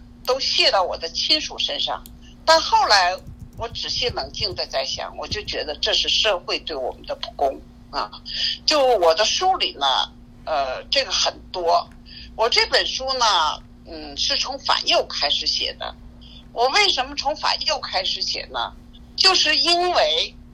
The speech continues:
反右斗争让知识分子都闭上了嘴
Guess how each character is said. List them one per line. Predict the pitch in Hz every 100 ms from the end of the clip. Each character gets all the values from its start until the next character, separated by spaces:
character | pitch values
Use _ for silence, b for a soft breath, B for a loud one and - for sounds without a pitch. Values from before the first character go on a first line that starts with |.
| - - - - - - - - -
反 | 208 185 240
右 | 339 339
斗 | - 320 254
争 | 240 220 226 233 - - - - - - - - - - - - - - -
让 | 233 240 220
知 | - 320
识 | 320 277
分 | 277 254
子 | - -
都 | - 226
闭 | - - 262
上 | - 170
了 | 135
嘴 | - 127